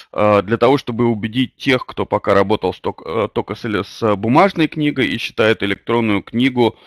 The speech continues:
а, ну, вот такой, как бы таким дополнительным элементом, неравным, э, бумажной книге. А, ну вот на самом деле электронная книга, у неё есть одно, э,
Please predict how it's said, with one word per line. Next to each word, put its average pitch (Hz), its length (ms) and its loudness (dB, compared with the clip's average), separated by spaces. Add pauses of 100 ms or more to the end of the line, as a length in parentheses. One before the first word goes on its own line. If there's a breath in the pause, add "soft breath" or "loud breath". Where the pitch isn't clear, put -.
(260 soft breath)
а, 82 760 2
ну, 85 560 -8
вот 98 180 -6
такой, 98 380 -4 (460)
как - 180 -12
бы 95 80 -16
таким 107 280 -4
дополнительным 113 800 2
элементом, 131 920 2
неравным, 123 840 4
э, 95 760 -2
бумажной 95 540 -2
книге. - 440 -12 (720 soft breath)
А, 101 240 4
ну 95 520 0
вот 170 180 2
на 139 100 4
самом 165 280 4
деле 160 260 4 (240 loud breath)
электронная 143 580 2
книга, 185 360 -2
у 110 160 2
неё 123 320 4
есть 139 280 2
одно, 131 540 2
э, - 40 -2